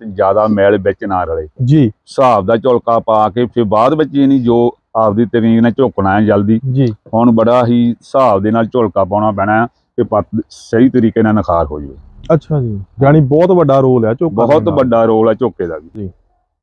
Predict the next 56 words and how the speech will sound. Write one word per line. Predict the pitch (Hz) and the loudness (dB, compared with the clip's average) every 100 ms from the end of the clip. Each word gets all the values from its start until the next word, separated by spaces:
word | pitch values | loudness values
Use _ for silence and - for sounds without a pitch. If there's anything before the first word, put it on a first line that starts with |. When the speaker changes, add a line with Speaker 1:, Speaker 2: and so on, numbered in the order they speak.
| _ _ _ | _ _ _
Speaker 2:
ਠੀਕ | 127 120 110 | 0 2 2
ਹੈ। | 95 - _ _ - | -2 -4 _ _ 0
ਤੇ | 156 165 165 180 | 2 4 2 2
ਇੱਧਰ | 180 196 233 220 165 | 2 2 2 2 0
ਆ | 180 | -2
ਬਾਈ | 160 165 175 | 0 0 0
ਹੁਣੀ | 185 190 | -2 -2
ਜਦੋਂ | 180 180 170 | -2 -2 0
ਫਿਰ | 175 | 0
ਇੱਧਰੋਂ | 185 170 190 | 0 0 0
ਆਪਣਾ | 175 165 165 160 | 0 -2 -2 0
ਆ | 156 135 143 | 0 0 0
ਗਿਆ | 156 170 160 - | 0 0 -4 -8
ਤੇ | 165 | -2
ਆ | 147 156 | 0 2
ਬਾਈ | 143 147 | 2 0
ਹੁਣੀ | 156 165 | 0 -2
ਗੰਢ | 135 156 | -2 0
ਮਾਰਦੇ | 170 135 120 117 | 0 0 0 -2
ਪਏ | 110 | 0
Speaker 1:
ਬਾਈ | 110 127 | 2 2
Speaker 2:
ਜੀ। | |
Speaker 1:
ਹੁਣੀ | 127 131 135 113 - | 2 2 0 -2 -10
ਸਾਰਾ | - 113 127 | -4 -2 0
ਕੱਢ | 117 117 131 | 0 -2 -2
ਕੇ | 143 | -2
ਗੁੜ | 120 120 | 0 0
ਜਿਹੜਾ | 117 123 123 120 | 0 0 0 -2
ਆ, | - _ _ 131 | -6 _ _ -2
ਉਹਨੂੰ | 123 127 | 2 2
Speaker 2:
ਜੀ। | 131 | 2
Speaker 1:
ਫਿਰ | 131 101 - - | 0 -2 -10 -4
ਰੰਬੇ | 110 110 120 | 0 2 2
ਦੇ | 123 123 | 2 2
ਨਾਲ | 117 117 | 2 2
ਜਿਹੜਾ | 117 120 131 | 2 2 2
ਆ | 139 | 0
ਗੁੜ | 104 98 | 0 0
ਦੇ | 98 90 | 0 0
ਹੈਗੇ | 90 98 87 | -2 -4 -6
ਆ। | - _ 147 | -8 _ -4
Speaker 2:
ਅੱਛਾ | 135 113 | -2 0
Speaker 1:
ਆ | 104 | 0
Speaker 2:
ਜੀ। | |
Speaker 1:
ਹੁਣ | 107 117 | 2 2
ਇਸ | 117 - | 0 0
ਟਾਈਮ | 123 | -2
ਪੱਤ | 117 110 120 | -2 -4 -2
ਤੁਸੀਂ | 113 | -2
ਦੇਖ | 110 107 107 | 0 0 2
ਰਹੇ | 123 | 2
ਆ | 127 | 0
ਗੁੜ | 104 98 98 | 0 0 0
ਹੋ | 107 | 2
ਗਈ | 117 | 2
ਆ। | 123 | 2